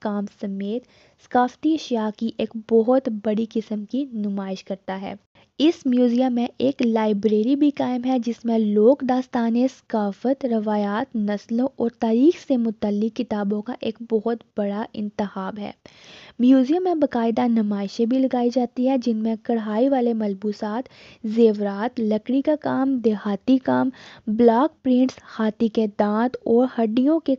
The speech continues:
काम जैसी मसनूआत की नुमाइश की जाती है। इसके बाद अगर हम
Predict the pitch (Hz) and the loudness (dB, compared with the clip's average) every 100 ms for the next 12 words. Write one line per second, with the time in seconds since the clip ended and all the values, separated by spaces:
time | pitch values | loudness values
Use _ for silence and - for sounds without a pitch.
0 | - 226 214 220 220 214 202 196 220 226 | -4 -4 -2 -2 -2 -2 -4 -4 -4 -2
1 | 214 - 214 202 196 - 262 294 226 202 | -4 -4 -6 -4 -8 -4 -2 -2 -2 -2
2 | 196 233 - _ 262 214 196 - 202 196 | -4 -6 -8 _ 0 2 -2 -6 -8 -8
3 | 214 _ - - - - - 320 - 349 | -10 _ -20 -20 -20 -4 0 0 2 2
4 | 269 226 220 - 233 214 262 254 233 226 | 4 2 0 -2 -4 2 2 2 -2 -2